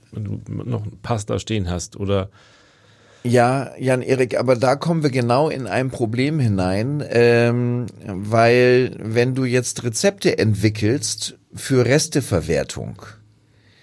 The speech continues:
Speaker 2: ähm, ist das, glaube ich, der falsche Ansatz, weil wenn du denn das Rezept aufschreiben würdest, äh, man nehme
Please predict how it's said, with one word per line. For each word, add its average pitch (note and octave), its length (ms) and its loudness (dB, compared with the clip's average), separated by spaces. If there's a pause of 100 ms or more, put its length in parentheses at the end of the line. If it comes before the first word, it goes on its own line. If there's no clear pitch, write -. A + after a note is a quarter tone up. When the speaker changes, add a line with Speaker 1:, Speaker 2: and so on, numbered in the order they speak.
(440)
Speaker 2:
ähm, A2+ 600 2 (260)
ist - 220 -6
das, C3 160 -4
glaube B2+ 260 2
ich, C#3 80 0
der B2 120 2
falsche A#2+ 420 0
Ansatz, A#2+ 500 0
weil A2+ 240 2
wenn B2+ 120 0
du B2+ 100 -2
denn A#2+ 180 2
das A2+ 240 0
Rezept F#3 380 -2
aufschreiben G2+ 720 0
würdest, A2 640 2 (840)
äh, A2 460 4
man A2 340 0
nehme C#3+ 640 2